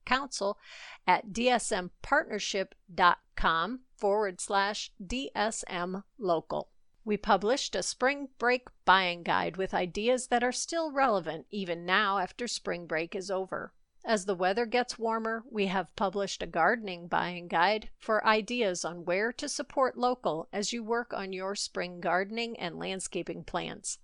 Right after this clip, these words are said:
In coming months, watch for buying guides for Mother's Day and Father's Day. You can find all of these guides at D S M partnership dot com forward slash blog. Our community has done a tremendous job stepping up in a time of need.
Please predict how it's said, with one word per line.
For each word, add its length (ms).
In 220
coming 360
months, 440
watch 340
for 140
buying 380
guides 360
for 140
Mother's 420
Day 340
and 200
Father's 520
Day. 360
You 140
can 200
find 360
all 260
of 140
these 240
guides 500
at 400
D 180
S 220
M 240
partnership 840
dot 240
com 400
forward 400
slash 520
blog. 640
Our 140
community 640
has 240
done 200
a 80
tremendous 680
job 360
stepping 480
up 320
in 140
a 80
time 380
of 160
need. 400